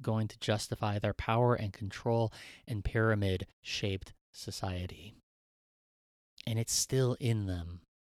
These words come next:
even as they resented the oppressors. So yeah, they've very suddenly been cast outside of a stable reality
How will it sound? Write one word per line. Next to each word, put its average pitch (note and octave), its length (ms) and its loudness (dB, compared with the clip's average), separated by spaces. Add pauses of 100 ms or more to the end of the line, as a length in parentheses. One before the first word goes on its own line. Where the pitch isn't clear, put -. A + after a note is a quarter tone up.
(920)
even G#2+ 240 -2
as G2 140 -2
they G2 140 0
resented F#2+ 460 -2
the F#2 100 -2
oppressors. - 720 -8 (1200)
So - 200 2
yeah, D3+ 260 6
they've C3 320 8
very G#2+ 760 6
suddenly G2 460 2
been F#2+ 180 -6
cast - 480 -4
outside G2+ 800 2 (340)
of G#2 140 2
a F#2+ 40 0
stable G2+ 520 2
reality F2+ 720 -4